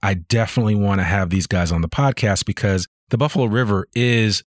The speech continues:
a part of Northwest Arkansas. And it, it, it's, it's one of those things that we, you don't think about it until you're actually there. It's not in your face. You're not driving down forty-nine and see it.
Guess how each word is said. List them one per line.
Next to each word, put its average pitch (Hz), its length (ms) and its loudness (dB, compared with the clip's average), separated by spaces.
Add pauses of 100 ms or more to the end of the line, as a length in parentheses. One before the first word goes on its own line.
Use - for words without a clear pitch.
(120)
a 107 40 -2
part - 420 -2
of 87 140 -2
Northwest 90 480 0
Arkansas. 85 600 -2
And 95 180 0
it, 98 140 -4
it, 101 100 0
it's, - 320 -2
it's - 180 -2
one 127 140 2
of 147 80 2
those 127 220 0
things 120 260 0
that 104 140 -4
we, 107 240 0
you 123 80 2
don't 143 180 -2
think 123 220 0
about 117 320 0
it 104 100 0
until 101 260 2
you're 101 160 2
actually 98 460 0
there. 98 400 0
It's - 160 -2
not 104 200 -2
in 113 120 2
your 98 140 0
face. 101 400 -2
You're 101 80 0
not 107 160 -2
driving 104 320 0
down 98 160 0
forty-nine 95 640 0
and 87 120 0
see 101 300 0
it. 117 100 -2